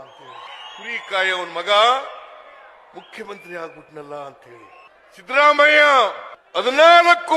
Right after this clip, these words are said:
ಬಜೆಟ್ಗಳನ್ನ ಮಂಡಿಸಿದ್ರು, ಆ ಕಾರಣಕ್ಕೋಸ್ಕರ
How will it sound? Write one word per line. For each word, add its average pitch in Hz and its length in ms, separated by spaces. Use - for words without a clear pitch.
ಬಜೆಟ್ಗಳನ್ನ 311 760
ಮಂಡಿಸಿದ್ರು, 320 680
ಆ - 20
ಕಾರಣಕ್ಕೋಸ್ಕರ 190 720